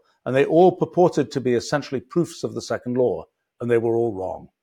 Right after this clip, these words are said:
He had actually been working on the second law right up to the time when, and he never worked on the second law again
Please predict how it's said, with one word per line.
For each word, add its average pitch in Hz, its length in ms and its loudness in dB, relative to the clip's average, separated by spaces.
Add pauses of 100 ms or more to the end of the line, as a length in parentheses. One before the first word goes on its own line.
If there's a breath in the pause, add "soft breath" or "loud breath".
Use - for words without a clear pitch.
(180)
He 185 160 2
had 170 80 8
actually 175 320 4
been 135 160 -2
working 147 460 0
on 123 200 -4
the 117 60 -6
second 127 340 -4
law 113 400 0 (460)
right 160 320 4
up 180 220 2
to 143 100 -6
the 131 80 -4
time 123 580 -2 (340)
when, 135 300 2
and 139 120 -6
he 165 100 2
never 208 200 8
worked 190 240 4
on 165 60 0
the 147 60 -2
second 135 280 -2
law 127 140 4
again 104 360 -4